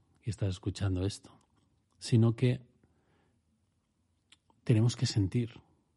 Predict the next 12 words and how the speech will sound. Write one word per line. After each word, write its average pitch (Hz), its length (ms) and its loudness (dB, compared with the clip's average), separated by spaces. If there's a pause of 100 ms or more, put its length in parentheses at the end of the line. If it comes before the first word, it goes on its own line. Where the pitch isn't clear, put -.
(460)
y 113 120 -4
el 107 60 -2
sentir 113 600 -4 (100)
es 131 160 -10
lo 113 120 -2
que 113 100 -2
nos 104 200 -4
va 107 320 -6 (1300)
a 127 300 0 (800)
generar 110 420 0
esa 120 240 -2
pasión 110 640 -2